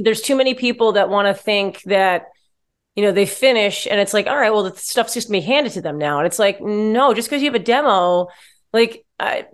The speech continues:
listen to what I'm saying. Like, I've been hustling since single digits, and that sounds ridiculous, but it's not a joke. Like, I, everything that I've ever done, I've put that, the legwork, you know, under it. And if you don't do that, like, what do you expect to have happen?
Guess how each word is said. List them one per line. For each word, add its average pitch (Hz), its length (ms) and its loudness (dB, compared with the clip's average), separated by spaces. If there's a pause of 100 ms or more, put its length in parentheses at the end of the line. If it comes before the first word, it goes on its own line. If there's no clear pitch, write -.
(140)
listen 277 460 0
to 277 60 4
what 247 160 4
I'm 220 200 2
saying. 226 520 0
Like, 190 180 -2
I've 254 220 2
been 254 120 4
hustling 196 640 -2
since 202 300 0
single 202 280 0
digits, 226 400 0
and 196 120 2
that 190 160 0
sounds 233 520 -2
ridiculous, 202 640 0
but 190 240 2
it's 180 220 0
not 185 240 -2
a - 40 -2
joke. 185 540 -2
Like, 214 260 0
I, 233 460 2 (440)
everything 311 440 2
that 262 100 6
I've 240 120 4
ever 233 180 2
done, 208 420 0
I've 170 220 -4
put 226 220 -2
that, 190 340 2 (120)
the 196 100 -4
legwork, 202 560 0 (280)
you 214 80 -2
know, 180 200 2
under 254 260 0
it. - 240 -8
And 196 120 0
if 196 100 -4
you 220 60 2
don't 226 200 0
do 277 200 0
that, 233 460 0
like, 220 160 0
what 214 180 0
do 240 60 0
you 240 80 -2
expect 202 320 -4
to 185 60 -2
have 170 100 -6
happen? 156 320 -4